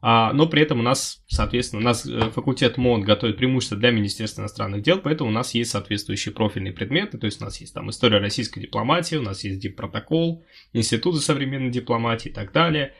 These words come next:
Ну и факультет мон, наверное, он славится таким своим ореолом, нас часто таскают, и, в общем, очень хорошо, таскают на всякие мероприятия,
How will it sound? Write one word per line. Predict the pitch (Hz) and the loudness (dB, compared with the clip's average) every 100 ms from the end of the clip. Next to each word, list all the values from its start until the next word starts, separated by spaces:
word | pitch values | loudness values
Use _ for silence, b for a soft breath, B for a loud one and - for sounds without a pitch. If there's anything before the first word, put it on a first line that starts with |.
| B - | B 4
Ну | 165 190 | 4 6
и | 165 151 | 6 4
факультет | - 139 139 151 - | 4 2 4 4 2
мон, | 131 170 151 | 2 2 2
наверное, | 117 120 113 | 2 2 2
он | 110 | -2
славится | - 117 104 | 0 0 0
таким | 110 107 113 | -4 -2 -4
своим | - 107 | -2 0
ореолом, | 107 123 165 131 110 | 0 4 4 4 2
нас | 120 - | 0 2
часто | 127 - | 0 0
таскают, | 107 104 - 120 107 - - | -6 -6 -2 0 0 -2 -4
и, | 110 101 92 - | 0 0 -2 -8
в | 113 | -8
общем, | 107 - 107 | -6 -8 -10
очень | - 107 - | -4 -4 0
хорошо, | 101 - 95 95 | -2 -2 -6 -2
таскают | 113 - 143 113 | -2 2 2 2
на | 113 | -2
всякие | - 117 104 | -4 -6 -2
мероприятия, | 110 - 127 165 196 160 151 | -2 0 2 0 0 -4 -4